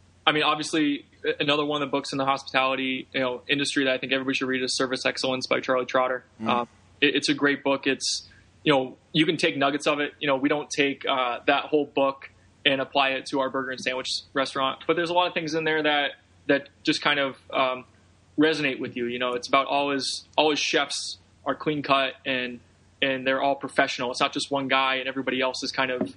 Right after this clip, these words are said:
Speaker 1: everybody takes their job incredibly seriously, whether you're the sous chef, whether you're the, the executive sous, you know, chef de cuisine, or, or the dishwasher. Everybody takes,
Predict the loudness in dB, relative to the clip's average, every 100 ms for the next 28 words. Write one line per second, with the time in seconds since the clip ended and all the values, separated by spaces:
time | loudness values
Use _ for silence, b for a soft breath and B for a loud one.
0 | _ 2 2 0 0 0 0 -2 -2 -2
1 | 2 0 0 -4 -4 -2 -2 -2 -2 -2
2 | 0 2 0 -2 0 2 2 2 0 0
3 | 0 2 0 0 -2 0 0 0 0 -2
4 | 0 -4 -6 -20 b b 2 4 4 0
5 | -2 0 2 2 0 -2 0 0 0 -4
6 | B B B 2 4 4 0 2 0 2
7 | -2 -2 -6 0 2 2 0 0 0 -2
8 | 0 -4 -6 -8